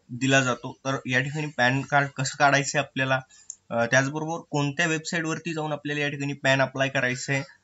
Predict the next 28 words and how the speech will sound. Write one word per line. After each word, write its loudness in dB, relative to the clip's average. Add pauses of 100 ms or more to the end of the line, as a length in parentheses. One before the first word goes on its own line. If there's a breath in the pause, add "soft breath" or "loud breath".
(120)
अ, 0
pan 2
apply 2
करायची -4
process -4
काय 4
आहे, 2
त्यांच्या -4
अटी -4
काय 4
आहेत, -2
त्यांचे -4
नियम -2
काय -6
आहेत, -6
हे -8
संपूर्ण -4
आपण -2
या -4
ठिकाणी -4
पाहणार 0
आहोत. -4 (420 loud breath)
चला 4
तर -8
मग -4
मित्रांनो, -6
सुरू -2
करूया. -6